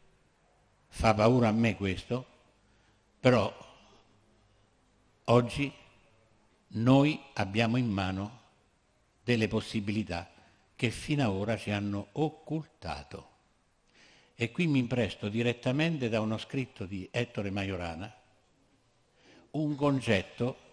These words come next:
che se riusciamo a farle proprio,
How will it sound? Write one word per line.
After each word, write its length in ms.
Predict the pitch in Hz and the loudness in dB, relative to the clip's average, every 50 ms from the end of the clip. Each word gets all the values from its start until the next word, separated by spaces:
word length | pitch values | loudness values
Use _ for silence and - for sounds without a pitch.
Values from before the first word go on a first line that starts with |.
| - _ _ _ _ - | -20 _ _ _ _ -4
che 140 | - 113 | -2 -2
se 320 | 98 - - - 160 170 156 | -2 -4 -2 0 0 0 0
riusciamo 560 | 131 120 113 104 - - 131 110 95 87 90 | 0 -2 -4 -6 -4 -2 0 0 0 -2 -4
a 60 | 85 | -8
farle 420 | - - - 110 98 90 98 117 - | -8 -6 -6 -4 -4 -4 -6 -8 -10
proprio, 420 | - 78 85 85 90 95 98 | -10 -12 -16 -16 -18 -18 -20